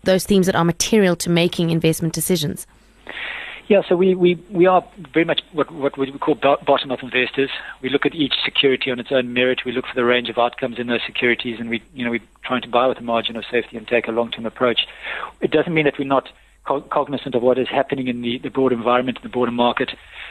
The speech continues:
Speaker 2: but it's often parado-, it's often, you know, it's often an inverse. When the, the macro environment is very poor,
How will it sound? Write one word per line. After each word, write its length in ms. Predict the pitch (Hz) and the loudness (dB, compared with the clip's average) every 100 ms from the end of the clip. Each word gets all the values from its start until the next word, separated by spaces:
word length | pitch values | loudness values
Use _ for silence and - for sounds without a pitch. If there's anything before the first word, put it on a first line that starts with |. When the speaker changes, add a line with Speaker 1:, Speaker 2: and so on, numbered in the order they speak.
| - | -6
Speaker 2:
but 100 | - | -2
it's 80 | - | 4
often 240 | 175 202 - | 2 2 0
parado-, 440 | 170 156 143 - | 0 4 4 2
it's 120 | - | -4
often, 420 | 120 - - 165 - - - | -6 -2 0 0 -4 -20 -6
you 60 | 143 | 2
know, 120 | 135 | 2
it's 200 | 127 156 | 2 2
often 240 | 175 - 151 | 4 4 2
an 80 | 139 | 0
inverse. 420 | 143 127 120 110 - - - | 2 2 2 0 -10 -14 0
When 160 | 143 | 2
the, 120 | 147 - - | 2 -2 -4
the 80 | 139 | 0
macro 280 | 156 - | 0 2
environment 460 | 170 139 139 135 120 | 2 4 2 0 -6
is 180 | 147 113 | -8 -4
very 200 | 139 135 | -2 0
poor, 460 | - - 151 131 | 0 2 4 4